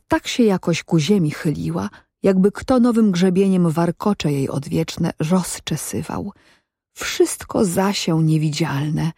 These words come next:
i grzebień nowy, i warkocze odwieczne, i ten,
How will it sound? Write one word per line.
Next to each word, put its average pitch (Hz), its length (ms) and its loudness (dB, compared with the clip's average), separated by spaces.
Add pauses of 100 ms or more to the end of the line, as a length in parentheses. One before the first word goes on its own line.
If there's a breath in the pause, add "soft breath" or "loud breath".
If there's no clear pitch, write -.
(540)
i 190 140 4
grzebień 170 720 2
nowy, 143 380 -2
i - 160 0
warkocze 196 640 -2
odwieczne, 175 680 -4 (440 loud breath)
i 202 200 2
ten, 269 300 2